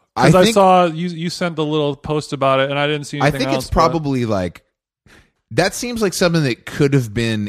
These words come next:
Speaker 1: in development and then got canceled. Like, it doesn't seem out of the realm of possibility.
Speaker 2: Not at all.
Speaker 1: But I think somebody
Speaker 2: I'm
Speaker 1: could have
Speaker 2: sure
Speaker 1: come in and
Speaker 2: every company is working on a
Speaker 1: I think somebody could have come in and be like, "Don't, don't do that. Like, we can't. That's bad."
Speaker 2: Well, smart ring technology is already here.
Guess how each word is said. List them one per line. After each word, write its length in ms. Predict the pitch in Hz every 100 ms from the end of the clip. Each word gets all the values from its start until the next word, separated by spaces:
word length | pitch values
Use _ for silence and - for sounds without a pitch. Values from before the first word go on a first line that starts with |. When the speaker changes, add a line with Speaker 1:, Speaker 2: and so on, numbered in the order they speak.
| -
Speaker 1:
in 200 | 110 117
development 640 | 107 95 110 110 117 117
and 80 | 101
then 80 | 101
got 220 | 98 82
canceled. 460 | - 95 98 127 123
Like, 100 | 131
it 40 |
doesn't 180 | 156 180
seem 160 | 175 190
out 100 | 131
of 60 | 131
the 80 | 123
realm 240 | 113 117
of 100 | 110
possibility. 840 | - 113 - 107 90 104 135 151 180 _
Speaker 2:
Not 260 | 139 151 151
at 100 | 107
all. 120 | 127
Speaker 1:
But 80 | 143
I 80 | 147
think 180 | 160 143
somebody 260 | 165 147
Speaker 2:
I'm 40 | 139
Speaker 1:
could 120 | -
have 60 | 277
Speaker 2:
sure 60 |
Speaker 1:
come 140 | 156 -
in 40 | 196
and 60 |
Speaker 2:
every 200 | 196 196
company 440 | - 175 147 156 147
is 120 | 131
working 320 | 135 139 139
on 180 | 135 127
a 80 | 127
Speaker 1:
I 100 | 123
think 120 | 202
somebody 260 | - 180 160
could 140 | 151
have 40 | 127
come 160 | 151
in 60 | 127
and 60 |
be 80 | 123
like, 180 | 117 110
"Don't, 240 | 131 113 95
don't 180 | 98
do 120 | 82 73
that. 220 | 65 - _ 123
Like, 300 | 113 101 131
we 100 | 123
can't. 260 | - 113
That's 180 | 107 104
bad." 400 | 90 73 53 71 -
Speaker 2:
Well, 200 | 185 190
smart 400 | - 214 247 220
ring 160 | 196 190
technology 540 | 185 165 165 151 143
is 100 | 135
already 280 | 160 156 127
here. 380 | 143 127 120